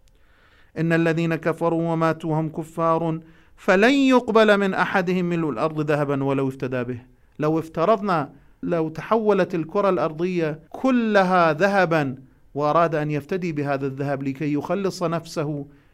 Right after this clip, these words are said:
من نار جهنم، لا ينفعه. "أولئك لهم عذاب أليم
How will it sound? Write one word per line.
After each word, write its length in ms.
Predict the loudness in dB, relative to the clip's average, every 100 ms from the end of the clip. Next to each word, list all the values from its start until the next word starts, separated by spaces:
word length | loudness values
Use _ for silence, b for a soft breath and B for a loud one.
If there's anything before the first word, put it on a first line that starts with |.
| b
من 180 | -4 -2
نار 240 | 0 0
جهنم، 560 | -2 -2 -4 -4 -6 -4
لا 240 | -4 -2
ينفعه. 720 | -4 -4 -6 -8 -8 -8 -12 -14 -20 _ _ _ _ _ _ _ _ _ _ _ -20 _ _ -12
"أولئك 480 | -6 -4 -2 -4 -4
لهم 300 | -2 -2 -2
عذاب 400 | 0 2 2 0
أليم 680 | -2 -4 0 2 2 0